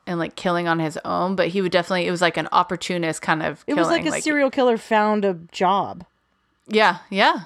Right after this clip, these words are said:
Speaker 1: yeah,
Speaker 2: And
Speaker 1: yeah.
Speaker 2: he was like, "You know what? I get enough work that it scratches the itch."
Speaker 1: <laughs>
Speaker 2: So crazy.
Speaker 1: Yeah. It's so crazy.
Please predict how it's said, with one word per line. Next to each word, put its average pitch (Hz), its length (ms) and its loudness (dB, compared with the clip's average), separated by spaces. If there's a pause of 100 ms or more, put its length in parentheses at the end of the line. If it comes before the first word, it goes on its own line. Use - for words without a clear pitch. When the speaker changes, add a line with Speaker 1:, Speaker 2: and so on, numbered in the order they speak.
(120)
Speaker 1:
yeah, 190 140 -4
Speaker 2:
And 196 80 0
Speaker 1:
yeah. 185 120 2
Speaker 2:
he 170 60 2
was 208 80 -4
like, 220 200 2
"You 339 60 0
know 427 100 4
what? 440 280 4
I - 40 2
get 339 120 2
enough 247 420 4
work 240 240 0
that 285 100 -2
it 202 180 0
scratches 196 400 -2
the 269 160 -4
itch." 170 300 -2 (380)
Speaker 1:
<laughs> 202 60 0 (640)
Speaker 2:
So - 300 -4
crazy. 240 280 2
Speaker 1:
Yeah. 156 300 -2 (640)
It's 190 160 -6
so 202 200 0
crazy. 165 340 -2